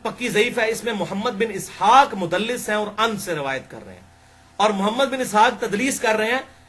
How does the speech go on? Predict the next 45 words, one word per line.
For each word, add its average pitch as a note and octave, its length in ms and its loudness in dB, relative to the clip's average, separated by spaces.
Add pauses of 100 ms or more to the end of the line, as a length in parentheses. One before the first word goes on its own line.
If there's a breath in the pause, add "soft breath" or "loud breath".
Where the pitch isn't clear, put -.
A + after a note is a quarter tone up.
(220 soft breath)
लेकिन A#3+ 400 0
जो A#3+ 260 6
हनफी A3 400 -2
हमारे A3+ 260 4
भाई F3+ 260 0
हैं, A#3+ 180 0
बरेलवी G#3 300 -2
और B3 120 4
देवबंदी, G#3+ 440 -2
उनके B3 280 -2
नजदीक A3+ 420 -4
तो B3+ 100 2
मोहम्मद G3 360 -2
बिन A#3 140 0
इसहाक G3 420 -2
मरदूद G3 420 -4
रावी C#3+ 280 -4
हैं, G2+ 160 -14 (1040)
हालांकि F#3+ 260 0
हमारे G#3 280 2
नजदीक G#3 400 -4
ये G#3 60 -2
सिका A3+ 280 -4
रावी F#3 260 0
हैं, G3+ 100 -4
अनस F3+ 260 -4
इब्न E3+ 200 -6
मालिक D#3+ 280 -4
के - 80 -8
शागिर्द D3+ 420 -6
हैं। G2 120 -16 (380)
यही A3 220 2
वो, A3+ 420 2 (420)
अ, D3+ 140 -6
ताबई G3 380 0
हैं G3+ 180 -2
जिनसे F3+ 240 -8
वो F#3 120 -4
रवायत G3 380 0
है F#3 120 -2
सुनन F#3 480 -8 (320)
अल E3+ 100 -2
बहकी E3+ 400 -4
के G#3+ 100 -4
अंदर, F3 260 -4